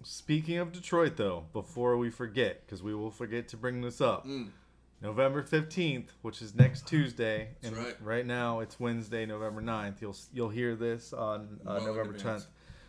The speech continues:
Speaker 1: Uh, November fifteenth, uh, seven thirty, puck drops, Lightning, Detroit Red Wings.
Speaker 2: Watch party.
Speaker 1: We will be at the Brass Tap.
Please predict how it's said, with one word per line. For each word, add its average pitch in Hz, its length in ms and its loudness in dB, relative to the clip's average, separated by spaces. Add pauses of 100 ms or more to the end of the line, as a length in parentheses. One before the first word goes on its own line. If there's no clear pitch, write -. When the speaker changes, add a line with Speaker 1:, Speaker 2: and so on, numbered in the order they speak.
(200)
Speaker 1:
Uh, 101 340 0
November 117 400 -2
fifteenth, 139 600 -4 (520)
uh, 95 480 -2 (480)
seven 139 340 0
thirty, 139 480 -2 (320)
puck 139 260 -2
drops, 127 580 -2 (340)
Lightning, 127 600 -4 (460)
Detroit 127 440 -2
Red 123 240 0
Wings. 117 640 -6 (300)
Speaker 2:
Watch 110 320 -2
party. 92 380 -4 (140)
Speaker 1:
We 120 180 0
will 135 160 -2
be 120 380 -2
at 117 140 -10
the 104 60 -8
Brass 113 680 -4 (140)
Tap. 120 500 -4